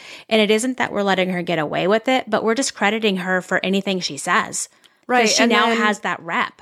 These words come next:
Speaker 2: it's kind of like the old, what, is that an Aesop fable? Like, the boy who cried wolf?
Speaker 1: Yes.
Speaker 2: Like, somebody who uses that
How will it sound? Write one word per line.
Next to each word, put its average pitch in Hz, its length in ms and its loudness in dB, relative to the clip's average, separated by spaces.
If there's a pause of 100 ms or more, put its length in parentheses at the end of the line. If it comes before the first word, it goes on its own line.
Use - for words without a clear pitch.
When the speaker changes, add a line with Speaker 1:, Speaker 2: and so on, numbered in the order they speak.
Speaker 2:
it's 247 220 0
kind 262 180 -2
of 254 100 -2
like 196 500 2 (220)
the 196 160 4
old, 190 800 2 (120)
what, 185 340 0
is 190 160 0
that 202 240 2
an 190 160 0
Aesop 185 440 -6
fable? 208 560 -4
Like, 190 240 2
the 202 100 2
boy 180 260 2
who 196 120 2
cried 190 340 -4
wolf? 175 380 -2
Speaker 1:
Yes. 202 600 0
Speaker 2:
Like, 214 160 2
somebody 254 360 2
who 302 120 2
uses 214 1120 2
that 180 580 4